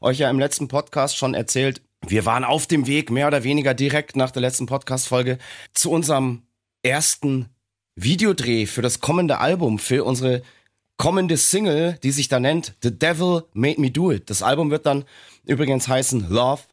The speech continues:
Will Fix It und im Januar erscheinen. Unsere Single kommt aber schon, die erste Single, am zwanzigsten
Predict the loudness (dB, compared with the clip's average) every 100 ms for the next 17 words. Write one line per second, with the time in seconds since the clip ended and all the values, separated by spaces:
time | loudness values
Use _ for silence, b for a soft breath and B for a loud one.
0 | _ -4 -4 -2 -4 -2 -2 -4 -4 -4
1 | -6 -12 _ -4 0 2 2 2 2 0
2 | 0 2 0 0 0 0 0 0 -2 -2
3 | -2 0 0 0 0 -2 -2 0 0 0
4 | 0 0 0 0 0 0 -2 -2 -6 b
5 | b b -2 0 2 0 0 -2 -2 -2
6 | 0 0 -2